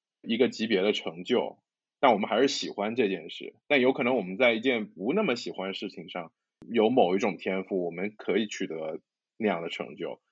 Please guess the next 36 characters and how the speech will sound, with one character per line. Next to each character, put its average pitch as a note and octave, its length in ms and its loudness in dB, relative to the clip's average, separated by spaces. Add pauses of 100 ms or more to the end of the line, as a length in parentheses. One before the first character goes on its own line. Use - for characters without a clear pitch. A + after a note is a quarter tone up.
(140)
所 B2 100 6
以 B2 260 6 (340)
我 A2 120 4
觉 C3 60 8
得 D3+ 40 6
可 C3+ 100 -2
能 A#2+ 120 2
问 D3 140 4
题 A2+ 140 0
是， B2 300 4 (920)
我 B2 120 6
们 A#2+ 140 6
是 - 220 4
不 D#3 80 4
是 C#3+ 100 6
一 C3 60 10
定 D3 100 4
要 D3 80 8
二 C3+ 180 8
选 F2+ 280 -4
一？ G2+ 180 -4
我 G2 80 -4
们 F#2+ 140 -10
是 - 120 -6
不 B2+ 60 -6
是 B2 140 -2
一 A#2 40 -2
定 B2 100 -2
要 B2 140 2
选 A2 360 -4
一 F2+ 80 -8
个 G2 320 2 (180)
成 G2 240 -6
就 A2+ 160 4
感 E2+ 220 -4
over G2+ 560 0